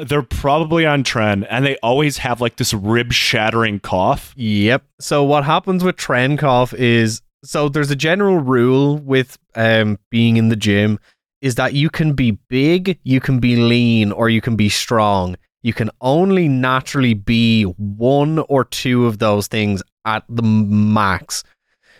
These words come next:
Speaker 2: With steroids, you can add in a third one. So you can either be really small and really lean, which is like the Brad Pitt look in Fight Club. That's like,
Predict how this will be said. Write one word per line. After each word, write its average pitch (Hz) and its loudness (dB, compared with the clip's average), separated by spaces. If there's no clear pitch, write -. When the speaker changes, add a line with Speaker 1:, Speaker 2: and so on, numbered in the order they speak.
Speaker 2:
With 135 0
steroids, 127 0
you 110 2
can 110 -2
add 110 -2
in 113 2
a 98 2
third 113 0
one. 98 0
So - -6
you 131 0
can 135 -4
either 147 -2
be 113 0
really 160 0
small 123 0
and 110 -4
really 110 2
lean, 98 -2
which 117 -4
is 113 -2
like 107 -2
the 117 -6
Brad 107 -2
Pitt 117 -4
look 110 -2
in 95 -2
Fight 107 -2
Club. 95 0
That's 113 -4
like, 107 0